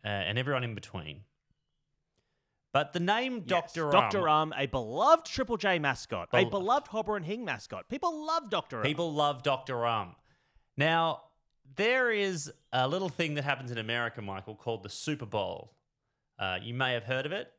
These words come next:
Speaker 2: Yes, I'm aware of it.
Speaker 1: Uh,
Speaker 2: Yes.
Speaker 1: now, obviously, there's, uh, a thing that happens every year for the Super Bowl, which is their, their ads. They're big ads everyone talks about. Very expensive to buy, like, the ad time there 'cause everyone in America watches it. It's big, watched around the world. Very prime ad time.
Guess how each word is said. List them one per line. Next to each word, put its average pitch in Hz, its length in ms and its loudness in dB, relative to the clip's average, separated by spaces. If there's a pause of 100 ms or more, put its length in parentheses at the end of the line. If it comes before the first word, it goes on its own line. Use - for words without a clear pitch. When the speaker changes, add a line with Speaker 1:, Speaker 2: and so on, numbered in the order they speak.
(120)
Speaker 2:
Yes, 107 360 -6
I'm 117 120 -4
aware 104 260 -2
of 135 80 -2
it. - 220 -8 (320)
Speaker 1:
Uh, 127 340 4
Speaker 2:
Yes. 107 60 -10
Speaker 1:
now, 135 180 0
obviously, 139 360 0
there's, 120 280 0 (100)
uh, 113 420 2 (280)
a 123 80 -2
thing 160 260 -2
that 147 100 -2
happens 143 340 0
every 131 200 -2
year 123 80 -2
for - 80 -10
the 117 60 -10
Super 113 220 -4
Bowl, 113 180 0
which 113 160 -6
is 107 120 -8 (280)
their, 113 220 0 (240)
their 120 180 0
ads. 107 580 -4 (220)
They're 123 120 2
big 170 200 0
ads 135 360 0
everyone 120 260 -2
talks 117 280 -6
about. 110 220 -2
Very 127 160 -2
expensive 123 440 -4
to 123 80 -12
buy, 113 180 0
like, 113 200 -6
the 113 100 -4
ad 135 220 0
time 131 300 0
there 127 220 0
'cause 123 100 -12
everyone 120 220 -2
in 110 60 -4
America 110 340 -4
watches 143 400 -2
it. 131 160 -2
It's - 120 -20
big, 120 240 -10
watched 127 260 -4
around 113 160 -2
the 110 80 -4
world. 110 280 0
Very 117 240 -2
prime 127 560 -2
ad 110 300 -6
time. 104 500 -6